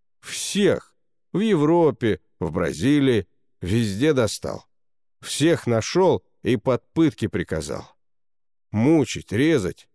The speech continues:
все деньги вернул. На них и устроил подъем хозяйства, стройки,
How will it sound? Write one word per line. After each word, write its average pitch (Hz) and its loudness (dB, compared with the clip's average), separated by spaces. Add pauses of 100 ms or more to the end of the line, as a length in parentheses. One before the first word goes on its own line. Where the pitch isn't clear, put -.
все 151 0
деньги 135 0
вернул. 104 0 (640)
На 156 2
них 190 2
и 135 2
устроил 135 2
подъем 120 0
хозяйства, 131 -2
стройки, 135 0